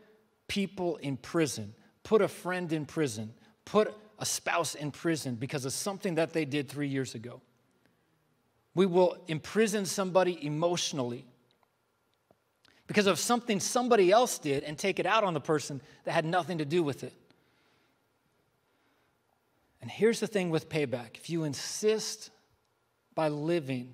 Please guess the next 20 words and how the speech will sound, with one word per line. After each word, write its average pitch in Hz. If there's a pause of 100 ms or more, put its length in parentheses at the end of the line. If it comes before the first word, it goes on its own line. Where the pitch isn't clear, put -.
(140)
with 131
this 135
system -
of 123
payback, 170 (140)
you're 135
gonna 175
be 156
the 147
one 139
punished. - (800)
'Cause 123
when 143
you 139
live 160
by 175
the 170
ledger, 120 (1900)
you 120
die 117